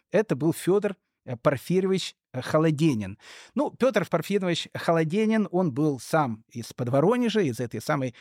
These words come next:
воронежской аномалии. Ну, судьба плюс-минус такая же. На семь лет сослали, э, на Камчатку, а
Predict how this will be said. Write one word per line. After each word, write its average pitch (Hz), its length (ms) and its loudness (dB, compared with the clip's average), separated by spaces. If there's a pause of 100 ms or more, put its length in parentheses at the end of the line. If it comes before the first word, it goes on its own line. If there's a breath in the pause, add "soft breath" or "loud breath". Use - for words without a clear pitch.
(120 soft breath)
воронежской 147 640 0
аномалии. 214 540 2 (720 loud breath)
Ну, 302 240 0
судьба 226 360 2
плюс-минус 208 480 2
такая 247 400 4
же. 220 340 2
На 165 400 2
семь 208 340 0
лет 180 360 0 (100)
сослали, 147 840 0
э, 143 260 0
на 160 140 -2
Камчатку, 220 760 -2 (100)
а 175 280 0